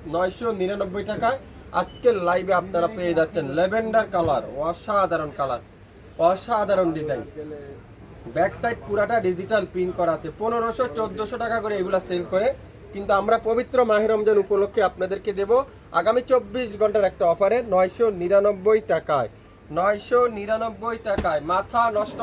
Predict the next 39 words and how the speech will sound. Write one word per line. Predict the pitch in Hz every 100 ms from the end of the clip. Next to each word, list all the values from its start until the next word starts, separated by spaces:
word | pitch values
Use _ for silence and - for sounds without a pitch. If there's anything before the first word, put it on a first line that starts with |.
| 226
করা | 214
অফার | 196 185 190 -
চলছে। | 190 180 208
যারা | 175 175
যারা | 175 180
নিতে | 190 233
চান | 226 240 220
দ্রুত | 180 220 233
ইনবক্স | 214 180 190
করতে | - 196 -
পারেন। | 196 208
আপনারা | 175 - 190
গিফটের | 185 151 214 - 233
জন্য | 214 214
নিতে | 190 208
পারেন, | 202 214 226 - - - -
নিজেরা | 165 180 196 220
ইউজ | 214 220 -
করার | 233 220
জন্য | 220
নিতে | 208 202
পারেন। | 208 208 220 226 - - -
নতুন | 180 196 247
উদ্যোক্তা | 233 202 233 233
যারা | 214 190 196
আছেন | 185 226 226 -
সেল | 214 233
করার | 233 220
জন্য | 202 208
নিতে | 185 208
পারবেন। | 202 196 240 - - -
আজকের | 165 170 - 233
লাইভে | 208 180 180 190 240 269 -
মাত্র | 170 196 - 226
নয়শো | 220 180 185 - 226
নিরানব্বই | 202 180 196 190 196
টাকা। | 190 170 151
যা | 131 170 208
নিবেন | 220 208 220